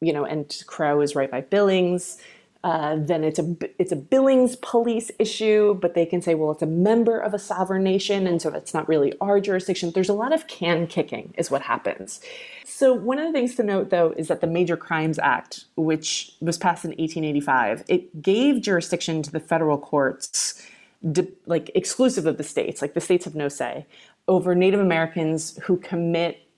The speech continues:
certain offenses. It doesn't matter if the victim is a Native American or not. And those offenses are, you know, murder, manslaughter, rape, assault with intent to kill, burglary, and a couple of others. And so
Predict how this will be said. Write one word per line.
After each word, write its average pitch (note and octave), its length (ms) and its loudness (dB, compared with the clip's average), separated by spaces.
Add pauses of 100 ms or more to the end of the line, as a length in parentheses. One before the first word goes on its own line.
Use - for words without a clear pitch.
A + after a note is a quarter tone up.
certain - 260 -2
offenses. D3+ 880 -4 (380)
It F#3+ 160 2
doesn't F#3+ 260 2
matter E3 300 2
if - 200 -4
the D#3+ 80 0
victim D#3+ 440 0
is C#3+ 100 -6
a D#3 220 -4
Native D#3 260 0
American C#3+ 420 -6
or D3 100 -12
not. C#3+ 500 -12 (460)
And F3+ 200 4
those F#3 240 4
offenses E3+ 400 -2
are, C#3+ 260 0
you D3 120 -2
know, C#3 120 -2
murder, F#3 420 2
manslaughter, E3 420 -2
rape, D#3 300 2
assault - 280 0
with D3+ 120 -6
intent D3+ 240 -8
to D3+ 60 -14
kill, D3 360 -4
burglary, D3 560 0
and D3 100 0
a - 40 -10
couple D3 240 0
of - 80 -4
others. C#3+ 640 -2 (420)
And F#3+ 160 4
so F3 460 2